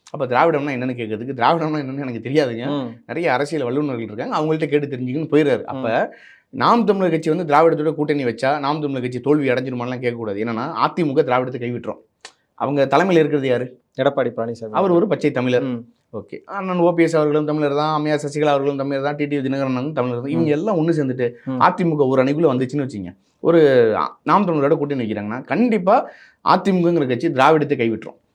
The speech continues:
Speaker 1: அதான் சொல்லிட்டேன், திராவிடம்னா இங்க எதுவுமே இல்லைங்கிறது எல்லாருக்கும் தெரிஞ்சு போச்சு. இவ்வளவு
Speaker 2: ம்.
Speaker 1: நாள் நம்ம மஞ்சள் குளிச்சிட்டோம்.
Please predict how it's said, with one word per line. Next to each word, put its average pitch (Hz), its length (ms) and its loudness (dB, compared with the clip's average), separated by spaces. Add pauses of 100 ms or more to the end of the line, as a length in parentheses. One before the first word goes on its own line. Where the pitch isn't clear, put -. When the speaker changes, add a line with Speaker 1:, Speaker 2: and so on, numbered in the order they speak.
(120)
Speaker 1:
அதான் 185 200 2
சொல்லிட்டேன், 165 340 2
திராவிடம்னா 196 480 4
இங்க 196 160 0
எதுவுமே 170 480 2
இல்லைங்கிறது 190 320 2
எல்லாருக்கும் 165 340 2
தெரிஞ்சு 156 200 0
போச்சு. 123 220 -8
இவ்வளவு 139 240 0
Speaker 2:
ம். 143 40 -4
Speaker 1:
நாள் 190 120 2
நம்ம 208 180 0
மஞ்சள் 165 240 2
குளிச்சிட்டோம். 143 360 -2